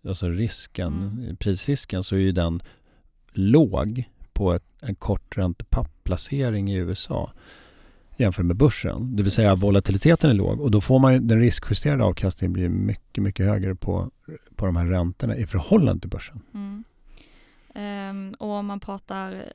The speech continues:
Speaker 2: långräntefonder då, som gör en högre ränterisk, kan väl också då förvänta sig, eh, högre avkastning?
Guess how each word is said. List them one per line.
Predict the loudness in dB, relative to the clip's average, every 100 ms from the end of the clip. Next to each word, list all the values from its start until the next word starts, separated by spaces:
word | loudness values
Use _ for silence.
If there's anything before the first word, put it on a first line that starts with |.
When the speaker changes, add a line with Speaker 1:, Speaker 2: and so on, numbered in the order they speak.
| -14
Speaker 2:
långräntefonder | -10 -8 -6 -8 -10 -12 -14 -12 -10 -8 -6
då, | -8 -8 -12 _ _ _ _
som | -12 -10
gör | -8
en | -8
högre | -8 -8 -8
ränterisk, | -8 -8 -10 -12 -12 -12
kan | -12
väl | -10
också | -12 -10 -8
då | -8
förvänta | -10 -12 -12 -12 -14
sig, | -12 -10 -12 -14 _ _ _
eh, | -10 -8
högre | -8 -8 -10
avkastning? | -12 -14 -18 -14 -14